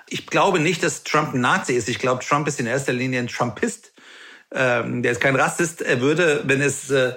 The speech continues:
wenn er glaubte, dass es ihm hilft, würde er mit Mutter Teresa T-Shirts rumlaufen. Äh,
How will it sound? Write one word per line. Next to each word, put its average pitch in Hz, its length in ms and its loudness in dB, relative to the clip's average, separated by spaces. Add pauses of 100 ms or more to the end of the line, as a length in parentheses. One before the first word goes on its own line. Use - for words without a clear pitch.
(280)
wenn 143 140 2
er 143 100 4
glaubte, 151 400 2
dass 135 140 0
es 139 160 0
ihm 135 100 2
hilft, 139 280 2
würde 147 200 4
er 139 280 4
mit 131 240 2
Mutter 143 260 2
Teresa 165 360 2
T-Shirts 127 340 0
rumlaufen. 117 540 0 (380)
Äh, 175 60 -6